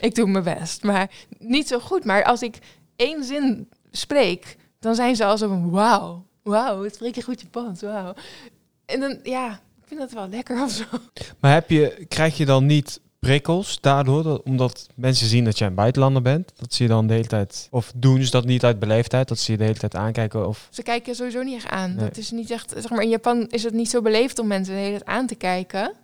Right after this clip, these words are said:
Speaker 1: En gaan heel veel, eh, ehm, ja, interacties en zo gaan best wel v-, volgens een soort script, vooral in, nou ja, de Starbucks of zo.
Speaker 2: Ja.
Speaker 1: Eh,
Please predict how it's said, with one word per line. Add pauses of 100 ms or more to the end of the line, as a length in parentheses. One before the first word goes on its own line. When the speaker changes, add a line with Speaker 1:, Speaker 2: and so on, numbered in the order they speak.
(420)
Speaker 1:
En
gaan
heel
veel,
eh, (160)
ehm,
ja,
interacties
en
zo
gaan
best
wel
v-, (240)
volgens
een
soort
script,
vooral
in,
nou
ja,
de
Starbucks
of
zo. (100)
Speaker 2:
Ja. (560)
Speaker 1:
Eh,